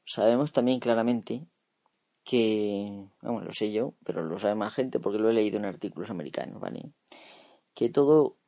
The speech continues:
toda esta información está siendo pu-, puesta a disposición de empresas.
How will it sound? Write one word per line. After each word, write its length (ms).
toda 140
esta 140
información 760
está 200
siendo 260
pu-, 300
puesta 420
a 40
disposición 540
de 60
empresas. 840